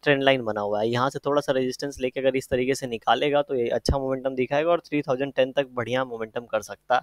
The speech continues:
है। थ्री थाउजेंड टेन के आ-, आसपास आने के बाद दो चार कैंडल अगर यहाँ पे निकालता है, उसके बाद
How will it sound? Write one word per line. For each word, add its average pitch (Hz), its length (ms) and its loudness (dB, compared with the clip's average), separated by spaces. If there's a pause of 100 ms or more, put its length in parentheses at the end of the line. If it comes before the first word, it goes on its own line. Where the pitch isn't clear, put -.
है। 101 100 0 (560)
थ्री 156 120 4
थाउजेंड 160 300 4
टेन 156 180 4
के 156 80 4
आ-, 151 100 10
आसपास 147 440 2
आने 139 220 2
के 139 60 0
बाद 143 160 6
दो 131 100 0
चार 139 200 4
कैंडल 131 280 0
अगर 127 160 2
यहाँ 123 140 -2
पे - 140 -12
निकालता 143 520 2
है, 170 140 2
उसके 131 280 -4
बाद 131 220 2